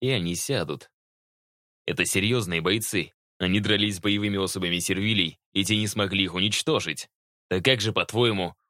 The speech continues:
мы с тобой их остановим?" С уважением проговорил Удвул. "Хитростью, Удвул. Возьмем хитростью. Один раз ведь Дэн попался. Почему бы не повторить что-нибудь подобное еще раз?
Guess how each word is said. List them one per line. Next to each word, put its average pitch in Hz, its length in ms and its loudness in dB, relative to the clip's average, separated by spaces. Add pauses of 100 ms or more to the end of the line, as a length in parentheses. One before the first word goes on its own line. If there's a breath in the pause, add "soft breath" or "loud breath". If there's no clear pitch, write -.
(100)
мы 101 140 0
с 104 100 0
тобой 101 260 4
их 92 100 -2
остановим?" 98 640 0 (560)
С - 120 -4
уважением 139 580 2
проговорил 92 520 0
Удвул. 78 380 -4 (960)
"Хитростью, 120 580 0
Удвул. 80 340 -4 (440)
Возьмем 104 400 2
хитростью. 87 680 -4 (460)
Один 139 260 2
раз 143 220 0
ведь 98 140 -2
Дэн 104 200 0
попался. 95 640 -2 (420)
Почему 151 320 0
бы 151 100 2
не 123 100 0
повторить 101 420 0
что-нибудь 92 400 -4
подобное 90 440 0
еще 117 320 -2
раз? 76 300 -4